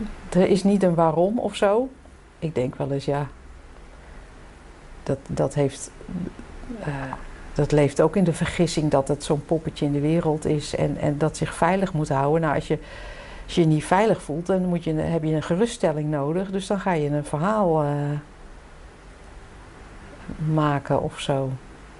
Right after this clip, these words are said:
Helaas is er dan tegelijkertijd de gewenning om steeds eigenlijk juist alleen maar dramaverhalen te maken. Maar goed, <laughs> dat is een ander verhaal. Maar die, die, ja, het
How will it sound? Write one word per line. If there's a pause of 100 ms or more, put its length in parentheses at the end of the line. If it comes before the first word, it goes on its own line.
(880)
Helaas
is
er
dan
tegelijkertijd
de
gewenning
om
steeds (800)
eigenlijk
juist
alleen
maar
dramaverhalen
te
maken.
Maar
goed, (300)
<laughs>
dat
is
een
ander
verhaal. (680)
Maar
die,
die, (1200)
ja,
het